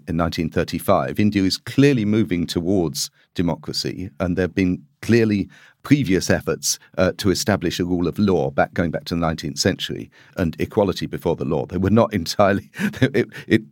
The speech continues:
it didn't always work, but it was there and it was an intention. The Congress Party started with its middle class, often Western educated characters, and then expanded and expanded. By the late nineteen twenties, we've got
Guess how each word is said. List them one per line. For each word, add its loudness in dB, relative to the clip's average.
it 4
didn't 2
always 2
work, 0
but 2
it -4
was 0
there 4
and -2
it -2
was -6
an 0
intention. -2
The 6
Congress 2
Party -4
started 2
with 2
its -2
middle 4
class, 0
often 2
Western 0
educated -4
characters, -4
and 2
then 2
expanded 0
and 0
expanded. 0
By 4
the 2
late 2
nineteen 2
twenties, 0
we've 0
got 2